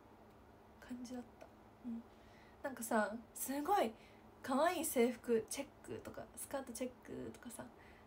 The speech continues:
可愛い制服だったら短くしたいなって思うけど、そう、私はあんまりなんか短くしたいとも思わなかったかな。うん。そう。真面目だったね、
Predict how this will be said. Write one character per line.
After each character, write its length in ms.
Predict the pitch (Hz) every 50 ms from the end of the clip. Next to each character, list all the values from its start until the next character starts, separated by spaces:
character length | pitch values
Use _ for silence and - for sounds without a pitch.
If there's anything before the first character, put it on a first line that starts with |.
| - - -
可 180 | - 269 294 330
愛 440 | 359 359 349 330 269 226 202 -
い 40 | -
制 220 | - - - 226 233
服 160 | 226 - 233
だ 100 | 226 226
っ 60 | 226 - -
た 80 | 196
ら 240 | 190 196 220 226 - - -
短 320 | 226 220 226 233 - 247
く 80 | 240 -
し 60 | -
た 120 | - 240 220
い 80 | 214
な 100 | 208 -
っ 40 | -
て 120 | - - -
思 160 | 160 - -
う 40 | - -
け 100 | - -
ど、 60 | - - - - - - - - - - - - - - - - - - - -
そ 180 | - - - 226
う、 40 | - - - - -
私 320 | - 302 302 - - 320 311
は 220 | 311 302 294 247
あ 40 | 247
ん 100 | 269 302
ま 100 | 320 330
り 220 | 320 320 294 - - - - - - - - - -
な 60 | 262 269
ん 40 |
か 100 | 262 -
短 300 | 214 214 233 233 330 330
く 180 | - - - 320
し 60 | 320
た 120 | - 254 226
い 60 | 220
と 100 | - 220
も 120 | 220 214
思 220 | 214 220 220 226 247
わ 100 | 277 277
な 100 | 254 233
か 0 |
っ 40 | -
た 60 | -
か 40 | - - - - - - - - - - - - - - - -
な。 60 | 233 226
う 40 |
ん。 120 | 220 220 233 - - - - - - - - - - - - - - - - - - - - - - - - - - -
そ 200 | - - - -
う。 40 | 247 - - - - - - - - - - - - - - - - - - - - - - - - - - - - - - - - - - - - - - - - - - - - - - - - - - - - - - - - - - - - - - - - - - - 220 208
真 120 | 220 240
面 100 | 277 285
目 60 | 285
だ 60 | 285
っ 60 | 285 285 - -
た 60 | -
ね、 60 | -